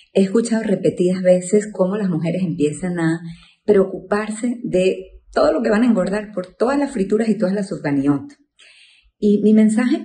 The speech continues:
para esta fiesta, antes de empezar, es: puedes elegir. El hecho de que nosotros celebremos los milagros, nos alegremos en familia, cumplamos con todas las mitzvot que tiene el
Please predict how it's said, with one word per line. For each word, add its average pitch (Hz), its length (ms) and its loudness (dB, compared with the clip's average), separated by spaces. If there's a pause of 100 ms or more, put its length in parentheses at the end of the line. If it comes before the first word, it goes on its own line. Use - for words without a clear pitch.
(120)
para 180 160 -4
esta 170 200 -4
fiesta, 214 440 -4
antes 165 260 -6
de 190 60 -2
empezar, 160 440 -4
es: - 440 -8 (340)
puedes 180 540 -2
elegir. 135 560 -6 (640)
El 233 140 0
hecho 262 300 0
de 277 140 -2
que 190 140 -6
nosotros 175 480 -4
celebremos 156 1000 -4 (340)
los 160 180 -2
milagros, 139 680 0 (180)
nos 196 200 2
alegremos 151 680 0
en 165 100 -2
familia, 143 760 -2 (260)
cumplamos 202 680 2
con 185 200 -2
todas 170 260 0
las 190 160 -2
mitzvot 180 580 0 (260)
que 165 100 -2
tiene 170 680 -2
el 151 180 -4